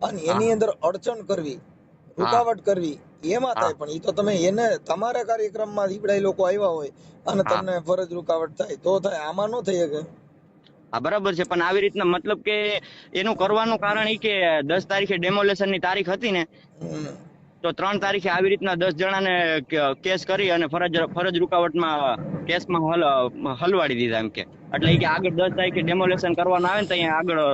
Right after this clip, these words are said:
Speaker 2: રૂકાવટ ના કરી શકે એમ. એટલે રૂકાવટ તો કરી જ નથી, અમે
Speaker 1: હમ.
Speaker 2: કાંઈ કર્યું જ નથી. અને ખોટા, અ, અમુક, અ, માથે પારકી સાહેબે પ-, સમાધાન કરી, ખોટા આમાં કેસ કરી નાખ્યા છે.
Speaker 1: તમારું નામ શું કીધું?
Speaker 2: મારું અજયભાઈ મકવાણા, થાનિયાણા ગામથી.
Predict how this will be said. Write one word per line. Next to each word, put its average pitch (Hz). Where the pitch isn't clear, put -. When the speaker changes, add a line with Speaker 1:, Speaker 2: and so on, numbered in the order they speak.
Speaker 2:
રૂકાવટ 143
ના 127
કરી 110
શકે 107
એમ. 107
એટલે 123
રૂકાવટ -
તો 208
કરી 233
જ -
નથી, 220
અમે 196
Speaker 1:
હમ. 202
Speaker 2:
કાંઈ 214
કર્યું 240
જ -
નથી. 214
અને -
ખોટા, 240
અ, 120
અમુક, 196
અ, 151
માથે 160
પારકી 160
સાહેબે 180
પ-, 156
સમાધાન 185
કરી, 208
ખોટા -
આમાં 170
કેસ 170
કરી 139
નાખ્યા 104
છે. 151
Speaker 1:
તમારું 180
નામ 202
શું 214
કીધું? 175
Speaker 2:
મારું 170
અજયભાઈ 180
મકવાણા, 156
થાનિયાણા 147
ગામથી. 110